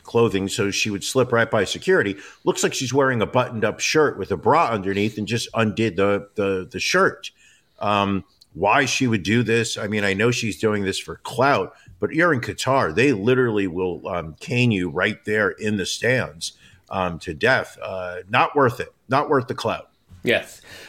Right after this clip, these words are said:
Speaker 2: Uh, but England, uh, right now looking like an odds-on favorite. Uh, they beat up on Wales three nothing to win their World Cup group.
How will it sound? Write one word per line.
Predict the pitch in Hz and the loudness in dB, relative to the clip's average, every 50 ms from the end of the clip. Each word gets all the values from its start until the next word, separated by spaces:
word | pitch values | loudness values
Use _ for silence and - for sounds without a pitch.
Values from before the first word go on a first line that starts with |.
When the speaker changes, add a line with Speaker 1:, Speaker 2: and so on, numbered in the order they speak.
| - - | -4 0
Speaker 2:
Uh, | 110 113 120 117 117 117 117 117 | 2 4 4 6 6 6 6 6
but | 117 131 127 123 151 | 4 4 2 2 4
England, | 160 180 202 196 190 170 160 147 117 | 2 4 4 4 4 4 4 2 0
uh, | 120 135 135 131 131 | 0 2 4 4 4
right | 135 147 135 - - | 4 4 2 2 0
now | 143 135 147 175 180 160 | 0 2 2 4 4 4
looking | 123 113 123 120 - 131 123 117 | 4 4 2 0 0 -2 0 2
like | 113 113 110 107 110 | 2 2 2 2 0
an | 98 | 0
odds-on | 95 98 104 107 110 110 101 90 - - 101 101 104 107 104 98 | 0 2 2 4 2 2 0 -2 -6 -6 -4 -2 -2 -2 -4 -4
favorite. | - - 110 107 113 113 113 120 123 120 120 - | -4 -2 2 4 4 4 4 4 2 2 0 -2
Uh, | 117 95 92 92 92 90 | -2 2 2 4 4 2
they | 90 90 87 | 2 0 -2
beat | 82 - - 110 113 117 120 | -2 -2 -2 0 2 4 4
up | 117 110 - - | 2 2 0 -2
on | 101 104 101 101 98 95 92 | -2 0 0 0 0 0 0
Wales | 92 98 101 107 104 107 104 101 - | 0 2 2 4 4 2 2 0 -4
three | - 110 107 104 | -8 -4 -4 -2
nothing | 95 101 104 95 - 110 104 98 | 0 0 -2 0 0 -2 -2 0
to | 90 | 0
win | 90 95 95 | 0 0 0
their | 92 92 90 | 0 0 0
World | 87 90 92 92 87 - - | 0 2 0 0 0 -2 -2
Cup | - 92 90 - - | -2 -2 -2 -2 -2
group. | 98 98 95 90 - - | 0 2 2 0 0 -6